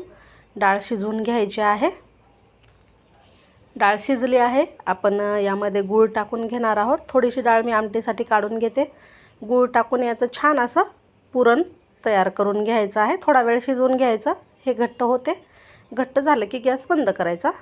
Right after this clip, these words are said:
म्हणजे पुरण तयार होते. आता पुरण थोडंसं घट्ट होत आलं की आपण कणिकमध्ये चवीनुसार मीठ, पाणी टाकून छान पीठ भिजवून घेणार आहोत.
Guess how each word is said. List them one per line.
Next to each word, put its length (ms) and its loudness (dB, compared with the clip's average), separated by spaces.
म्हणजे 220 -4
पुरण 380 -2
तयार 240 0
होते. 360 -4
आता 160 0
पुरण 400 2
थोडंसं 380 2
घट्ट 220 -2
होत 240 0
आलं 260 2
की 60 0
आपण 260 -2
कणिकमध्ये 560 -2
चवीनुसार 500 -4
मीठ, 320 -4
पाणी 220 2
टाकून 340 -2
छान 160 0
पीठ 260 -4
भिजवून 380 -2
घेणार 300 -2
आहोत. 240 2